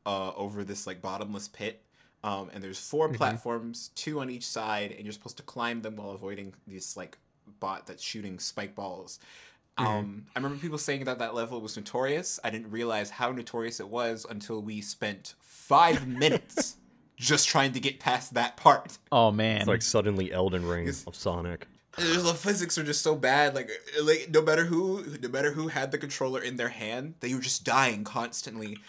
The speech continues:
Speaker 1: for the stupidest reasons. They'd, like, jump once and die.
Speaker 4: <laughs> It's saying, "Wel-,
Speaker 3: Damn.
Speaker 4: welcome to the real world, Sonic." And it just,
Speaker 3: Yeah.
Speaker 4: yeah.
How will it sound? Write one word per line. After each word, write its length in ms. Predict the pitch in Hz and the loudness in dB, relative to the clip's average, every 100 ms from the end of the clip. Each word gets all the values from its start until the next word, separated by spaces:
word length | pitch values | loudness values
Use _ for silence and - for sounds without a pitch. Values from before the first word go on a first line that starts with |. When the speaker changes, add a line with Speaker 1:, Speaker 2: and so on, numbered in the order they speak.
| - | -18
Speaker 1:
for 160 | - | -10
the 80 | 127 | -6
stupidest 480 | 131 - 123 123 120 | -4 -6 -6 -6 -6
reasons. 580 | 110 120 113 101 101 - | -6 -6 -8 -10 -12 -10
They'd, 160 | 123 120 | -6 -4
like, 220 | 120 110 110 _ | -4 -6 -16 _
jump 340 | 117 143 147 - | 0 2 2 2
once 500 | 139 113 - - - - | 2 2 -4 -10 -10 -8
and 220 | 107 101 | -6 -2
die. 380 | 101 101 - - - - - | -2 -2 -4 -14 -16 -18 -6
Speaker 4:
<laughs> 60 | - - - - - - _ _ _ - | -6 -4 -10 -10 -14 -14 _ _ _ -12
It's 140 | 110 | -2
saying, 220 | 123 107 | 2 2
"Wel-, 160 | 92 110 | 4 2
Speaker 3:
Damn. 120 | 104 | 6
Speaker 4:
welcome 300 | 110 98 110 | 4 4 2
to 60 | 101 | 2
the 120 | 95 | 0
real 340 | 90 101 110 | 2 4 4
world, 340 | 95 87 82 69 | 4 2 0 -2
Sonic." 640 | - 101 90 90 98 - - - _ | -2 0 2 0 -2 -8 -18 -20 _
And 120 | 80 78 | -14 -12
it 60 | |
just, 180 | 71 110 | -6 -2
Speaker 3:
Yeah. 560 | 95 80 67 62 57 | 0 0 0 -2 -4
Speaker 4:
yeah. 60 | - | -6